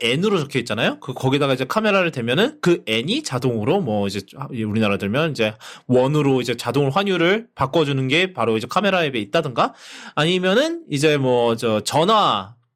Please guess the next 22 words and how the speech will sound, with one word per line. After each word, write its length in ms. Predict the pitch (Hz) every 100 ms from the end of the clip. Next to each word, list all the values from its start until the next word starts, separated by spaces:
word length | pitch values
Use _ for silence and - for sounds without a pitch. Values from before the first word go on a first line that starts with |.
| _
번호 220 | 147 143
있으면 280 | 127 - 147
거기서 280 | 156 131 156
바로 220 | 117 120
전화를 360 | 131 120 120 120
걸 140 | 120
수 80 | 117
있다든가 460 | 120 120 110 107 107
뭐 120 | 113
이런 280 | 117 127 123
게 340 | 123 113 110 - - - - -
있고요. 460 | 131 - 185 254 - _ - - - _ _ _ _ _ _
그 120 | - 151
다음에 520 | 180 175 202 262 262
이제 320 | 185 185 180
또 320 | - 247 220 -
이제 120 | 156 156
비주얼 440 | - 147 139 285 254
룩업이라는 680 | 135 135 226 208 202 190 180
기능이 420 | 180 139 160 165
이제 140 | 151 156
아마 280 | 123 156